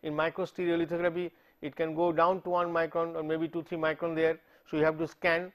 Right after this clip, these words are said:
some scanning arrangement will be there to expose a, a,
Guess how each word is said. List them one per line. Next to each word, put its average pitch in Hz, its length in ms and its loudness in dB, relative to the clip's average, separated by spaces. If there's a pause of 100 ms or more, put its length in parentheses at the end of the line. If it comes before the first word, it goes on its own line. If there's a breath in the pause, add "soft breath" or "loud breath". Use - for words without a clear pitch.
(160)
some 147 160 -4
scanning 170 340 2
arrangement 156 360 0
will 151 120 -2
be 147 100 0
there 180 320 4 (500 soft breath)
to 151 240 0 (520)
expose 180 500 -2 (680)
a, 151 320 -2 (320)
a, 147 160 -10